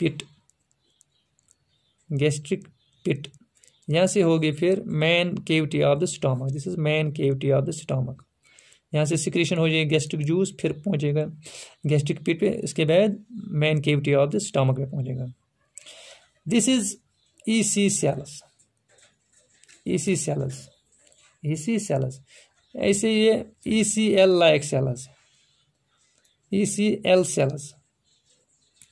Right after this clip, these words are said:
ईसीएल, ये होते हैं different cells of what? A gastric gland, ये मैंने एक फंडी ग्लैंड बनाया। A la-, is a large tubular gland,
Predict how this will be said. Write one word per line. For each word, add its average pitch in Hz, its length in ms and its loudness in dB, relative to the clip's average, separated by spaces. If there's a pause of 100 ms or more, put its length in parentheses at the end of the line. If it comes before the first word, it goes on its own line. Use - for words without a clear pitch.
(160)
ईसीएल, 139 320 -2 (360)
ये 233 80 6
होते 240 220 4
हैं 220 120 4
different 208 460 4
cells 175 320 6
of 170 120 0
what? 165 220 4 (720)
A 156 40 2
gastric 165 360 2
gland, 135 440 4
ये 170 60 -2
मैंने 190 180 2
एक 214 180 -2
फंडी 202 280 4
ग्लैंड 147 320 4
बनाया। 131 340 0 (960)
A 170 60 2
la-, 165 240 6
is 185 160 2
a 202 80 6
large 190 340 6
tubular 190 480 4
gland, 139 340 4